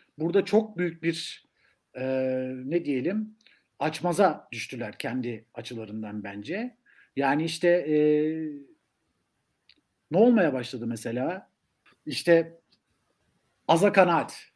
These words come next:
meselesi değil mi? Bir lokma bir hırka, böyle İslam falan.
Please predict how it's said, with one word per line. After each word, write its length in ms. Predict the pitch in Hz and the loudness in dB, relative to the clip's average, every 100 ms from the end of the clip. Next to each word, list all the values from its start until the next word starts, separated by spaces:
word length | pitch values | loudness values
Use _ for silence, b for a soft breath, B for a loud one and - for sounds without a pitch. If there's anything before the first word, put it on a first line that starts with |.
| _ | _
meselesi 500 | 110 107 95 92 117 | -18 -16 -14 -14 -12
değil 120 | 147 127 | -10 -8
mi? 80 | |
Bir 60 | 110 | -4
lokma 360 | 139 123 127 113 | -4 -4 -6 -4
bir 60 | |
hırka, 340 | 117 113 110 - - - | -6 -6 -10 -12 -16 -16
böyle 160 | 98 | -12
İslam 420 | 120 - 113 95 - _ _ | -10 -8 -10 -12 -20 _ _
falan. 280 | 107 95 - | -14 -14 -16